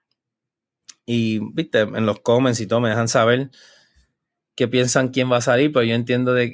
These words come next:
en cuestión de salir del postseason, quién entra a postseason, quién llega a la Serie Mundial, quién se cree que es M V P, me dejan saber, porque yo en, en realidad,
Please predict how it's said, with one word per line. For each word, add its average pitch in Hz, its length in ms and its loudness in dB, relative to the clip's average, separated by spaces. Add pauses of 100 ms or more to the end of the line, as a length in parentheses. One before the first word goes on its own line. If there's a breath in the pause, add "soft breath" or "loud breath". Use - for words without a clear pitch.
en 120 160 -2
cuestión 120 320 0
de 131 100 2
salir 123 320 2
del 113 180 0
postseason, 113 540 -2
quién 110 160 -4
entra 117 200 -2
a - 20 -10
postseason, 127 600 -4
quién 117 140 -6
llega 110 140 0
a 113 60 2
la 113 60 -4
Serie 113 180 -2
Mundial, 139 520 2
quién 113 160 -6
se 113 140 -8
cree 110 180 -4
que 104 60 -4
es 101 60 -8
M 104 120 -8
V 104 180 -8
P, 147 540 0 (600 soft breath)
me 101 80 -10
dejan 104 160 -6
saber, 151 420 0 (600)
porque 117 320 -2
yo 135 220 4
en, 170 160 -2
en 147 100 2
realidad, 143 640 2